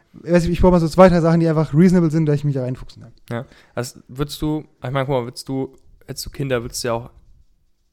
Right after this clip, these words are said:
Speaker 2: nicht viel von denen erwarten, so, oder?
Speaker 1: Nee.
Speaker 2: Weil basically deine Idee gewesen, weißt du, dass die Kinder da sind auch. Also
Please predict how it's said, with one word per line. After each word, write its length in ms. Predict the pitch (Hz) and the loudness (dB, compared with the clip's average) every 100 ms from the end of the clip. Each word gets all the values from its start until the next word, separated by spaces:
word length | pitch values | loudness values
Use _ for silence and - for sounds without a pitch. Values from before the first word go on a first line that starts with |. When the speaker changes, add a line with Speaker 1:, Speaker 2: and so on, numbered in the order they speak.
| _ - _ - | _ -20 _ -20
Speaker 2:
nicht 500 | 117 - - 127 - | -20 -18 -16 -16 -14
viel 180 | 131 | -16
von 180 | 123 123 | -14 -10
denen 180 | 120 117 - | -10 -12 -12
erwarten, 500 | 117 110 120 123 131 | -14 -10 -10 -10 -8
so, 220 | 131 135 | -6 -4
oder? 300 | 120 131 135 - - - | -4 -6 -6 -14 -20 -14
Speaker 1:
Nee. 200 | 117 113 117 | -12 -12 -8
Speaker 2:
Weil 440 | 117 117 117 - - _ _ _ - | -6 -4 -6 -10 -18 _ _ _ -2
basically 400 | 156 170 - 120 | -2 -2 -8 -8
deine 260 | 120 120 | -6 -6
Idee 200 | 110 135 | -6 -4
gewesen, 340 | 131 131 139 123 | -2 -2 -4 -6
weißt 200 | 117 135 | -8 -10
du, 140 | 131 _ _ _ _ _ _ | -12 _ _ _ _ _ _
dass 140 | - - | -20 -18
die 100 | 113 | -16
Kinder 300 | 123 113 113 | -10 -8 -6
da 180 | 117 123 | -6 -6
sind 140 | 131 | -6
auch. 240 | 123 127 - _ _ _ _ | -6 -8 -14 _ _ _ _
Also 220 | 117 120 | -10 -10